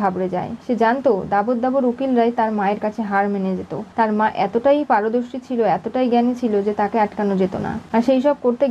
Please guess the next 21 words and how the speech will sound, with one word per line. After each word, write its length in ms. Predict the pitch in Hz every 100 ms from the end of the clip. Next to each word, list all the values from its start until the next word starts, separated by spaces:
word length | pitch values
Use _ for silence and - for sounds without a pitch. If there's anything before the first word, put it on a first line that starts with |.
| 220
গিয়েই 300 | 233 240 240 285
অগ্নিজিৎ 360 | 214 226 240 247 233
মুখার্জির 400 | 220 233 226 226 190
বাবা 220 | 196 196 220 - - - -
তাকে 240 | 220 226 240 302 -
কোনোভাবেই 680 | 254 247 240 190 208 220 233 190 190 -
প্র্যাকটিস 360 | 240 240 269 -
কোর্টে 180 | 226 233
গিয়ে 120 | 214 277
করতে 200 | 208 185 180
দেয়নি। 260 | - - - - - - -
এবার 140 | 247 285 240
দেখার 220 | 247 277
পালা 200 | 254 233 226
গনসা 280 | 208 214 226 240
উকিল 220 | 240 240 - 208
এবং 140 | 220 226 190
গীতা 300 | 214 214 196 240 - 214
আর 80 | 214 - - -
ব্রজমালা 460 | 233 240 262 262 254
দেবী 180 | 233 214